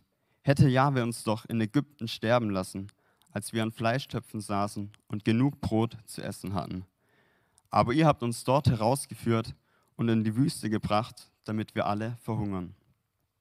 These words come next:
Was ist hier geschehen? Die Israeliten waren jahrzehntelang in ägyptischer Gefangenschaft.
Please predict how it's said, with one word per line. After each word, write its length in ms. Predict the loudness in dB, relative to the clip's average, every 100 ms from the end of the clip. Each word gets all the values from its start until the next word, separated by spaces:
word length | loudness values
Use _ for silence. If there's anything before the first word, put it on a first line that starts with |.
| _ _ _ _ _ _ _ _ _ _ _ _ _ _
Was 280 | -2 -2 -2
ist 140 | -6
hier 180 | -2 -2
geschehen? 540 | -2 -4 -4 -4 -6 -12 _ _ _ _ _ _ -8
Die 60 |
Israeliten 600 | -4 0 0 2 2 6
waren 280 | 6 6 4 -4
jahrzehntelang 920 | -4 -4 0 0 2 2 0 -2 -6 _ -12 -12 _ _ _ _ _
in 140 | -4 -2
ägyptischer 580 | 0 -4 -4 0 0
Gefangenschaft. 800 | -2 -2 0 0 -2 -6 -6 -16